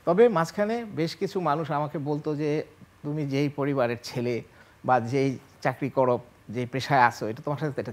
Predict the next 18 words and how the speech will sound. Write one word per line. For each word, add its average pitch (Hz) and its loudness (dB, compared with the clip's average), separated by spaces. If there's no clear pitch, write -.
যায় 117 -4
না।" 101 -14
তা - -2
আমি 160 0
বললাম, 175 0
"ভাই, 147 0
না 131 0
গেলে 131 2
কী 120 -2
করবো, 110 0
আমাকে 123 2
তো 147 -2
একটা - -4
কাজের 175 2
মধ্যে 165 0
থাকতে 151 -4
হবে, 160 2
কাজ 139 -4